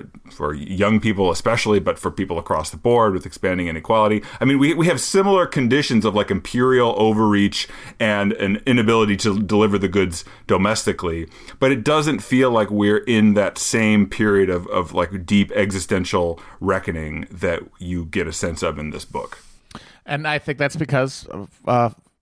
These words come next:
Speaker 2: for large part because of what happened after that. W-, that,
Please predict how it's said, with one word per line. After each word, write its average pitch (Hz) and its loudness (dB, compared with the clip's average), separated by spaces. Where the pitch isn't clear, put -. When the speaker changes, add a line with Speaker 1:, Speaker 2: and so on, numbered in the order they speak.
Speaker 2:
for 120 -2
large 156 -2
part 123 0
because 127 -2
of 113 -6
what 110 -2
happened 135 -2
after 151 0
that. 101 -4
W-, 90 -6
that, 123 0